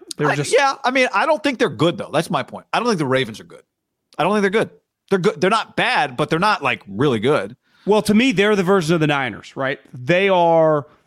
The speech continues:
Speaker 1: You've watched them. It's like, how are they not six and six? Kinda crazy that their
Speaker 2: Yeah, it's a good
Speaker 1: record's
Speaker 2: point.
Speaker 1: their record. Uh, and I think they easily could be, like, they've had a couple things go well, right? They've pulled a couple games out of their ass that, I mean, guy, they, they had a sixty-two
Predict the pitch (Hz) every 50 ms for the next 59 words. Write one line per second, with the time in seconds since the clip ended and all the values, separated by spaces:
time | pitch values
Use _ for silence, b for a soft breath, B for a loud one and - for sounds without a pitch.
0 | b b _ _ - 147 196 214 196 202 202 196 208 214 - 233 220 151 - 143
1 | 120 - 151 208 269 285 269 175 131 123 131 139 147 135 - - - 139 - -
2 | 127 113 - 131 113 - - - - 190 175 139 - - 156 147 143 143 139 170
3 | 180 165 _ - 127 113 143 156 151 135 113 123 135 127 - 143 135 127 113 123
4 | 123 127 135 135 180 190 185 - _ b b b b b b b b b b b
5 | b - 147 143 139 135 143 147 156 147 143 147 - - 160 127 127 160 151 156
6 | - 208 180 175 160 135 143 147 147 143 - 147 143 135 123 139 139 135 127 123
7 | 120 - 160 160 156 156 151 143 135 - 147 139 143 139 - 151 147 143 127 123
8 | 156 151 147 156 180 190 127 95 - - 117 120 135 - 147 147 147 - - -
9 | - 165 160 151 - 123 147 147 - 139 131 120 135 135 135 139 135 117 131 131
10 | 127 123 117 117 117 113 110 104 95 87 - - - - - B B B B B
11 | B B B B 131 117 131 135 123 123 - _ _ _ _ _ _ _ - 160
12 | 151 147 135 165 151 123 120 131 143 - 170 156 156 160 175 151 131 - - -
13 | 170 - - 143 131 - - 139 131 123 120 110 113